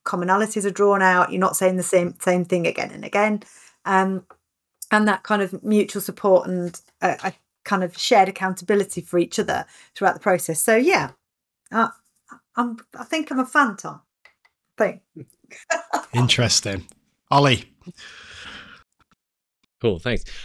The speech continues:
Speaker 3: Um, I think a really interesting suggestion. I think it can work really well. This is kind of like what Emma was saying, if they are all on the same technique or the, the same step. Um, and that's because some of the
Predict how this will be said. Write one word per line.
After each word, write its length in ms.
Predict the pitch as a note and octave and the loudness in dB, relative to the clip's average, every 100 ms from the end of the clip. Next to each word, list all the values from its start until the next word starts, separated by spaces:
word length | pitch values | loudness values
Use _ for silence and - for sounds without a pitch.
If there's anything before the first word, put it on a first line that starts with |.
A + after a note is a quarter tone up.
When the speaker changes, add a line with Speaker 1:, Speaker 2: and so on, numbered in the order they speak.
| - | -6
Speaker 3:
Um, 220 | C3 C#3+ - | -4 -2 -2
I 100 | B2+ | 0
think 160 | F#3+ | 0
a 40 | A#2+ | 0
really 280 | G#2 G#2 F#2+ | 2 2 0
interesting 420 | F2+ G2 - F#2 | -4 -6 -8 -10
suggestion. 580 | - E2+ F2 - F2 - - - A2+ | -10 -12 -12 -10 -14 -14 -20 -8 -4
I 80 | |
think 200 | B2 G3 | 0 -2
it 100 | G3 | -2
can 100 | G#3 | -4
work 260 | C3 A2 G2+ | 0 0 2
really 160 | G#2 F#2 | 2 4
well. 180 | F#2 | 4
This 200 | F#2+ G2+ | 2 2
is 140 | C3 - | 2 2
kind 240 | G#2 G2 | 2 2
of 320 | F#2 E2 - _ _ - | 2 0 -12 _ _ -4
like 240 | F2+ E2 | -2 -2
what 100 | - | -2
Emma 180 | F2 F#2+ | 0 0
was 180 | F#2+ F2+ | 0 -2
saying, 340 | D2+ C2 D#2+ - - | -4 -6 -8 -10 -2
if 240 | C#3+ - | -2 -2
they 380 | G#2 A2 G2+ F#2+ | -2 0 2 2
are 300 | - F#2+ F#2 | 0 -2 -2
all 280 | F2+ F2 F#2 | -2 -4 -6
on 160 | F#2 F#2 | -4 -4
the 100 | F2 | -4
same 460 | - F2 E2+ E2+ - | -2 -2 0 -4 -2
technique 480 | - G2 - F2+ - | -2 0 2 0 4
or 100 | F#2 | 4
the, 200 | F2 - | 4 2
the 120 | F#2+ | -2
same 340 | F2+ F#2 E2+ E2 | -4 -2 -2 -2
step. 460 | - - E2+ - - - - - - | -4 -2 -4 -4 -10 -20 -20 -20 -12
Um, 280 | - F#2 F#2+ - | -6 -4 -4 -4
and 160 | A#2 | -2
that's 200 | C3 - | -2 -2
because 520 | - D3+ A#2 G2+ G2 - - - - _ | -8 -6 -4 -4 -4 -10 -18 -20 -20 _
some 240 | - C3+ C#3 | 0 2 4
of 60 | |
the 360 | A#2+ G#2+ E2 | 6 6 4